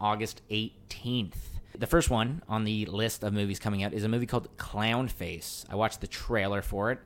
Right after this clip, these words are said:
It's a, uh, low-budget horror movie. This is confirmed by both Movie Insider and the trailer to be coming out on August eighteenth. It's coming out on, uh, D V D and V O D. Does not look good.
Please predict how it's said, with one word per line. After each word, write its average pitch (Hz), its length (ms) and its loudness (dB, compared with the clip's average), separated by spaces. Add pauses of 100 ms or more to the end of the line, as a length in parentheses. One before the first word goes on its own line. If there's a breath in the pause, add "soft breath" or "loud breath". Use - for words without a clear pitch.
(100)
It's 98 260 -4
a, 101 320 4
uh, 98 200 4
low-budget 120 640 4
horror 123 340 4
movie. 101 480 2 (200 soft breath)
This 117 100 -6
is 117 40 -4
confirmed 120 460 2
by 107 240 6
both 107 340 2
Movie 107 380 2
Insider 104 640 0
and 110 340 0
the 101 80 0
trailer 101 920 0
to 92 80 -8
be 92 80 -4
coming 90 260 -4
out 87 180 -4
on 87 240 -6
August 85 320 -8
eighteenth. 95 760 -6
It's - 260 -6
coming 101 260 -2
out 95 100 0
on, 92 200 -2
uh, 85 260 -4
D 104 140 -4
V 104 80 -2
D 104 220 0
and 90 180 -6
V 104 220 4
O 95 100 2
D. 110 320 2 (320 loud breath)
Does 95 180 -6
not 113 480 2
look 127 440 2 (160)
good. 120 520 4